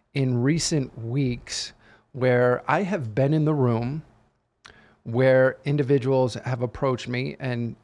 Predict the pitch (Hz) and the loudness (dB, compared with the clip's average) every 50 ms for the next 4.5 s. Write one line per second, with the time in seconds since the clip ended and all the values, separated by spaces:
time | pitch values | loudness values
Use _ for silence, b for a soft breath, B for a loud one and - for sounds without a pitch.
0 | - 151 127 123 117 113 131 135 151 - 131 127 120 117 117 127 135 143 127 120 | -8 -6 -6 -4 -2 0 0 0 0 -2 -2 -4 -2 -2 -2 -4 -4 -4 -4 -2
1 | 120 117 120 123 - - 143 120 - - 139 127 113 107 139 135 143 139 - - | 0 0 -2 -2 -4 -4 -6 -4 -2 -2 -4 -4 -4 -4 -4 -2 -2 -2 -4 -8
2 | - - B B B B B B B 120 123 127 - - - 160 147 139 - - | -12 -14 B B B B B B B -6 -4 -4 -2 -2 2 4 4 2 2 -2
3 | - 131 117 120 110 135 156 165 - - - 151 143 131 - - 139 120 113 123 | -4 -4 -2 0 0 2 2 2 0 -4 -8 -8 -8 -6 -6 -6 -6 -4 -4 -4
4 | 127 117 - - 131 123 120 117 113 | -4 -4 -4 -6 -6 -4 -4 -6 -6